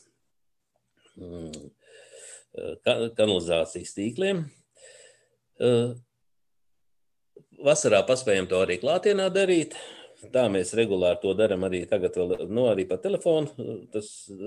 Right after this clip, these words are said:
regulāri darbs notiek šobrīd, ir no simt astoņdesmit as-, simt astoņdesmit iedzīvotāji pieslēgušies, uz gada beigām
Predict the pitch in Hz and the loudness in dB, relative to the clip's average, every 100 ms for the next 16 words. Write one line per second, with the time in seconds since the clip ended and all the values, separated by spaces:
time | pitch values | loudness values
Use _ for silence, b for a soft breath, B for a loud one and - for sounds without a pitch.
0 | 123 139 117 113 113 135 131 147 131 107 | -2 0 4 4 4 0 0 -4 0 0
1 | 104 - 170 147 123 113 127 110 113 107 | -2 -2 -4 0 0 2 2 0 -2 -2
2 | 135 123 107 98 107 131 160 - - 113 | -2 0 -4 -4 -2 2 2 -2 -8 -8
3 | 107 _ - 107 67 67 - 117 120 151 | -8 _ -10 -8 -8 -12 -8 -4 -2 -2
4 | - 107 107 110 - 107 196 190 151 139 | -4 -6 -6 -8 -8 -6 -2 -2 0 -2
5 | 135 127 120 127 135 120 110 110 113 101 | -2 0 -4 -2 -4 0 0 -2 -8 -10
6 | - B B B B - 104 107 107 104 | -10 B B B B -6 -2 0 2 0
7 | - - 110 107 104 127 110 104 120 117 | -4 -8 -8 -6 0 2 2 4 4 4
8 | 101 | 2